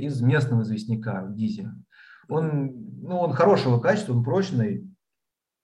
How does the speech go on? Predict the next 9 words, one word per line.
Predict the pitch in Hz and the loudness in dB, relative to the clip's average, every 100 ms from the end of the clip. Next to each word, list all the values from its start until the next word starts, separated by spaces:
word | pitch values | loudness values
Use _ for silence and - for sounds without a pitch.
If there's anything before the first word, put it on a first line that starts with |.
| _ | _
он | 123 | -6
сформировался | 120 127 123 127 131 123 107 | 2 4 6 6 6 2 -4
в | 104 98 107 113 104 98 | -12 -12 -6 -4 -4 0
эоценовую, | 117 117 135 110 101 98 95 - - | 0 2 2 4 2 -2 -6 -10 -10
э, | |
в | 107 98 95 95 98 - 107 | -8 -6 -6 -6 -8 -8 -6
эоценовую | 110 131 113 104 107 | -4 0 0 0 -2
эпоху. | 190 196 - - - - - - _ | -2 -2 -4 -12 -14 -20 -20 -20 _
Вот, | - 131 135 131 | -2 2 4 4